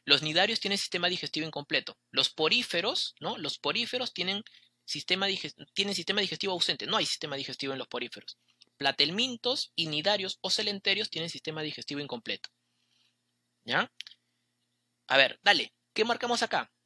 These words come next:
La B me dicen. A ver, un poquito de dibujitos. Vamos a buscar dibujitos acá. Vamos a buscar la ayuda. Cuando tú te refieres a la digestión, específicamente en la faringe, ¿ya? En la faringe, esta zona de la faringe es bien conflictiva.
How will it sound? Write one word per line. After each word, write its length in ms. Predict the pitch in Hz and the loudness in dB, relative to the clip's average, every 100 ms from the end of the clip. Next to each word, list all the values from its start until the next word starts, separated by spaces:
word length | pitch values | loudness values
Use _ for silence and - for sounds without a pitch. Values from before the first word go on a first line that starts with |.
| _ - | _ 4
La 200 | 143 220 | 8 10
B 140 | 208 | 10
me 140 | 196 | 10
dicen. 340 | 196 160 117 - | 4 2 -4 -4
A 100 | 143 | 0
ver, 180 | 143 120 - | 0 0 -2
un 120 | 185 | -2
poquito 280 | 196 214 208 | -2 2 4
de 60 | |
dibujitos. 580 | 185 165 170 170 - - | 4 0 -4 -6 -8 -8
Vamos 220 | 175 175 | -6 -4
a 40 | 160 | -4
buscar 200 | - 170 | -4 -4
dibujitos 440 | 160 143 147 123 | -4 -6 -8 -8
acá. 120 | 113 110 | -8 -6
Vamos 160 | 143 | -6
a 60 | 151 | -4
buscar 220 | - 143 | -4 -4
la 80 | 135 | -4
ayuda. 260 | 120 101 _ _ - - - _ - | -4 -8 _ _ -20 -20 -20 _ 2
Cuando 340 | 208 214 220 | 4 4 0
tú 160 | - - | -6 -4
te 120 | 339 | -2
refieres 560 | 196 175 214 208 214 | -2 -2 0 0 0
a 80 | 165 | 0
la 120 | 135 | -2
digestión, 880 | 123 117 110 104 - 156 135 120 123 - | -4 -4 -2 -2 -2 -2 0 -2 -6 -6
específicamente 920 | 127 - 120 185 - 147 160 156 127 | -6 -2 -4 -2 0 0 0 0 -2
en 80 | 123 | -2
la 100 | 117 | -2
faringe, 760 | - 135 175 131 - 143 233 _ _ | 0 4 4 4 2 0 0 _ _
¿ya? 180 | 127 160 - | 0 0 -2
En 100 | 120 | -6
la 120 | 110 | -4
faringe, 560 | 127 156 127 - 156 - - - - - _ - | 0 0 0 -4 -8 -10 -16 -14 -14 -20 _ 6
esta 400 | 339 339 214 175 | 8 8 4 2
zona 280 | - 226 240 | 2 0 0
de 120 | 196 | 0
la 100 | 151 | 0
faringe 760 | - 151 185 151 - 180 - 156 | 2 2 2 -2 -2 -2 0 0
es 160 | 165 | 0
bien 240 | 175 202 185 | 0 -2 -2
conflictiva. 680 | 175 - 123 - - - | -6 -6 -8 -2 0 0